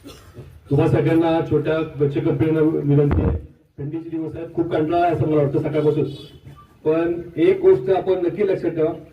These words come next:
आपल्या आई वडिलांचं कष्ट, कष्ट तुमच्यासाठी जे काही करतात, एखादी गोष्ट कमी आहे म्हणून आपण कधी नाराज व्हायचं नाही. मलाही वाटायचं, सर, दहावी पर्यंत काका मला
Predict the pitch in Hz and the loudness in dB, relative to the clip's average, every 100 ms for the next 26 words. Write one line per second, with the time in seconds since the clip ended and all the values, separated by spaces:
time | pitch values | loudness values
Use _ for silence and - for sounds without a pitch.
0 | - _ _ _ - 127 135 151 147 156 | -20 _ _ _ -12 -6 -2 2 2 4
1 | 160 160 151 - 160 147 - - - 156 | 2 2 -2 -4 -2 -4 -4 -18 -4 -2
2 | 139 175 127 - 139 147 147 147 151 160 | 0 -2 -2 -4 -6 -4 -2 0 2 2
3 | 151 143 147 135 - - - 139 151 165 | 2 0 0 -2 -4 -16 -8 -4 0 4
4 | 165 - - 160 160 196 196 185 185 185 | 4 4 0 0 0 0 2 2 2 0
5 | 170 175 180 175 - - - - - 139 | -2 -2 0 0 0 -8 -20 -20 -16 -4
6 | 139 165 190 185 170 170 147 139 - - | 0 2 2 2 2 0 -2 -4 -12 -20
7 | - - - 135 139 165 175 180 170 180 | -20 -20 -12 0 2 2 2 2 0 0
8 | 180 170 180 170 165 175 185 175 170 175 | 0 0 0 0 2 2 2 0 -2 -4
9 | 160 160 165 170 175 | -2 -2 0 2 2